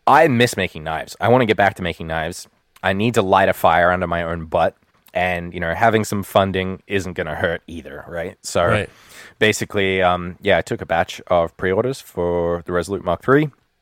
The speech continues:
Speaker 1: Um, and yeah, man, just, uh, I'm super excited about having that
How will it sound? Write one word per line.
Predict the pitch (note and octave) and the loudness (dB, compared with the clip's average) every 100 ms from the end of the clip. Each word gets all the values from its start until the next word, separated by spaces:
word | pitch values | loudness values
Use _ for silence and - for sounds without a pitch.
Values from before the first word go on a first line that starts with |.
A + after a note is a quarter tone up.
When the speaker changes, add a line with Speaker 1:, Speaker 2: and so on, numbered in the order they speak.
| _ _ _ _ - | _ _ _ _ -8
Speaker 1:
Um, | F#2+ F2+ F2 F2 E2+ E2+ E2+ _ _ _ _ _ _ - | 0 2 2 -2 -6 -12 -14 _ _ _ _ _ _ -4
and | F#2 F#2 F#2+ F#2+ F#2+ - - _ _ _ _ | -2 -2 -4 -8 -10 -14 -20 _ _ _ _
yeah, | F#2 F2 G#2+ E2+ | -8 0 2 2
man, | E2+ F#2 | -4 -4
just, | G2+ - - | -6 -6 -2
uh, | F#2 F2 F2 - - | 0 2 0 -6 -8
I'm | G2 | -8
super | G2+ A2 G#2+ A2+ | -4 -4 0 0
excited | G2+ - F2 F2 D#2+ | 0 2 0 0 -4
about | D#2+ D#2 - | -2 -4 -4
having | F2+ F2 E2+ E2 | -6 -4 -6 -8
that | D#2+ D#2+ | -8 -8